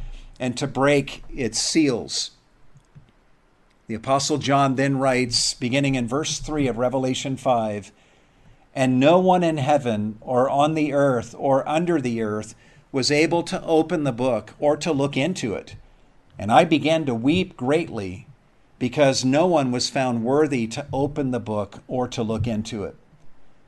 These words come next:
And one of the elders said to me, "Stop weeping.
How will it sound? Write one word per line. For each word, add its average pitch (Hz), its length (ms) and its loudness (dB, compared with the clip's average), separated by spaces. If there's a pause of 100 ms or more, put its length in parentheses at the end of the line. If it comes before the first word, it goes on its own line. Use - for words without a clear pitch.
(200)
And 120 160 -2
one 147 140 6
of 165 140 4
the 147 160 4
elders 147 400 4
said 147 280 2
to 139 100 -4
me, 95 380 -4 (160)
"Stop - 460 0
weeping. 131 640 0